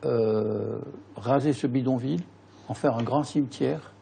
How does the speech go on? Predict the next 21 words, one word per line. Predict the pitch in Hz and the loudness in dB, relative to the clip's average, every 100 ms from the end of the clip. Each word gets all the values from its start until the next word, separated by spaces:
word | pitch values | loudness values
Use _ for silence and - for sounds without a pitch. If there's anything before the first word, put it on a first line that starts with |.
| - - - - - - - - - - - - - - | -20 -20 -20 -20 -18 -18 -18 -20 -20 -20 -20 -20 -20 -4
euh, | 127 127 | -2 0
transférer | - 147 - 151 139 120 | 2 0 2 2 4 2
ces | 143 | 2
gens-là | 123 127 127 | 0 2 2
sur | 120 135 113 | 2 -2 0
vingt-huit | 123 123 - 120 | 0 -2 -2 -4
centres | - 120 113 | -2 -2 -2
d'accueil | 110 123 113 | 0 0 0
à | |
travers | - 107 110 | -2 -4 -4
la | |
France. | 107 113 151 - - - - - - - - - - | -4 -4 -6 -8 -20 -20 -20 -20 -20 -20 -20 -16 -10
Donc, | - 104 | -10 -10
on | - - - - | -16 -20 -20 -10
fait | - 120 | -6 -2
que | 120 | 0
déplacer | 104 120 120 117 117 131 | 2 0 2 0 0 -2
ces | 120 - | -2 -4
populations | - 113 113 113 117 - 127 120 - - - - - - | -4 -2 -2 -2 -2 -2 -2 -4 -14 -20 -20 -20 -20 -6
et | 127 123 - | 0 0 -2
déplacer | 101 120 120 113 113 - 123 | -2 -2 0 -4 -2 0 0